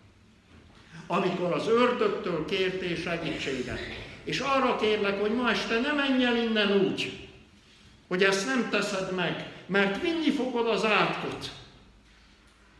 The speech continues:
hanem ma este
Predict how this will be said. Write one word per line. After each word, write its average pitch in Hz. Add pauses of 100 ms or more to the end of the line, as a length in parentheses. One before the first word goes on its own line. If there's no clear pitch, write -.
(1120)
hanem 147
ma 180
este -